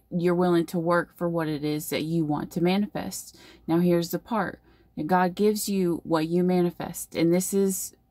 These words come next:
debated so strong in the spiritual world, but I'm going to challenge it. When everybody says you don't need to heal to manifest, it is only partly right.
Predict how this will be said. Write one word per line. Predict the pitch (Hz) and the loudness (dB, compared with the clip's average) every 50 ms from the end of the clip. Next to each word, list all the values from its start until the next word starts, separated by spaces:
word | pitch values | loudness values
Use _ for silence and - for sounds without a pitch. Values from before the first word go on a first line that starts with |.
| _ _ _ _ _ _ _ - 175 | _ _ _ _ _ _ _ -12 -4
debated | 160 180 160 - 180 175 180 180 160 165 156 147 - - - | -2 -2 2 4 4 4 4 4 2 2 0 0 -4 -8 -10
so | - - - - - - 196 185 185 190 196 202 202 202 202 202 - _ _ _ _ _ _ _ _ _ _ _ | -12 -10 -8 -6 -2 2 4 4 4 4 4 2 0 0 -2 -6 -10 _ _ _ _ _ _ _ _ _ _ _
strong | - - - - - - 208 196 185 180 160 151 156 160 - - | -10 -10 -8 -8 -4 -2 0 2 2 2 2 2 0 -2 -2 -4
in | - - 185 180 180 175 170 165 160 - - - | -2 0 2 4 4 4 4 2 2 0 -4 -8
the | - 165 156 165 165 160 156 160 165 | -8 -4 -2 0 0 0 0 -2 -4
spiritual | - - - 185 180 175 170 - - 170 156 | -6 -4 -2 0 0 0 -2 -2 -4 -4 -4
world, | 151 147 147 147 143 143 147 | -4 -4 -6 -6 -6 -4 -2
but | 165 165 160 | -2 0 2
I'm | 165 175 202 220 233 214 | 4 4 4 4 2 0
going | 220 214 208 214 208 196 | 0 -2 -2 -2 -4 -4
to | - - 190 | -4 -4 -6
challenge | 185 - - 190 202 208 190 170 151 - | -4 -4 -4 -2 -2 0 -2 -2 -4 -4
it. | - - - - _ _ _ | -6 -10 -10 -10 _ _ _
When | - - 165 160 165 | -4 0 2 4 4
everybody | 165 170 196 202 220 233 233 233 | 4 2 2 0 0 0 0 -2
says | - - 220 202 202 196 190 | -2 0 0 0 0 0 0
you | 175 165 | 0 2
don't | 156 185 180 185 - | 2 2 2 2 0
need | - 185 175 175 | 0 -2 -2 0
to | - 170 | -2 -2
heal | 170 - 202 196 175 165 - - - - _ _ _ - | -2 -2 0 0 0 0 -4 -8 -18 -20 _ _ _ -6
to | - 185 | -2 0
manifest, | 160 160 160 165 165 165 156 - - - 180 - - - - - _ _ _ _ _ _ _ _ _ - | 2 4 4 4 4 2 0 -4 -8 -10 -12 -14 -14 -16 -18 -20 _ _ _ _ _ _ _ _ _ -6
it | - 165 147 | 0 4 6
is | 180 180 180 175 | 6 6 6 4
only | 208 208 208 214 220 214 | 4 2 2 2 0 0
partly | - - 233 220 208 180 170 170 | -2 -2 -2 -2 0 0 0 -2
right. | 160 165 165 - - - - | -2 -2 -4 -6 -6 -8 -10